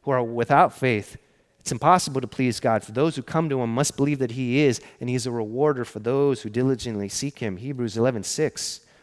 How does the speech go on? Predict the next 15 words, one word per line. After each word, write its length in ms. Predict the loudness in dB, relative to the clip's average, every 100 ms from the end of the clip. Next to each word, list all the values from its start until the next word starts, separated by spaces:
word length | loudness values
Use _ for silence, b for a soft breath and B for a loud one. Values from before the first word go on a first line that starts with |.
| b b b b b b b b -8
And 140 | -2
now 300 | 4 4 4
the 100 | 0
crowd 520 | -6 0 4 6 4
is 140 | 2 -4
in 100 | -2
danger 600 | 0 0 -2 -4 -6 -10 b b b
of 100 | -8
doing 160 | -4 -4
the 60 | -2
same 580 | -2 0 0 0 -4 -10 _ _
here 240 | -6 -2 -2
in 80 | -4
the 60 |
present. 440 | 0 2 2 -2